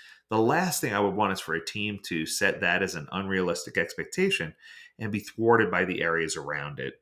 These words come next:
to not be able to do it. So I guess I'm gonna end with a question. What is your reason for working in an agile way?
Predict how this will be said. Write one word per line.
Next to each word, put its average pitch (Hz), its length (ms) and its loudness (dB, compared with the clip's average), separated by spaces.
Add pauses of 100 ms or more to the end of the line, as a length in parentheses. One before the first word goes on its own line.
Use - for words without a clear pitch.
to 73 180 -10 (120)
not 69 300 -12 (140)
be 50 220 -16
able - 220 -20
to - 100 -20
do - 100 -20
it. - 140 -20 (680)
So - 160 2
I 214 60 8
guess 269 260 4
I'm 269 80 -2
gonna 180 140 2
end 165 180 2
with 147 100 0
a 117 40 0
question. - 520 2 (560)
What 160 200 6
is 123 220 4
your 240 240 8
reason 92 380 2
for 80 120 -8
working 71 320 -8
in 62 60 -12
an 62 100 -12
agile 50 280 -12
way? 50 220 -12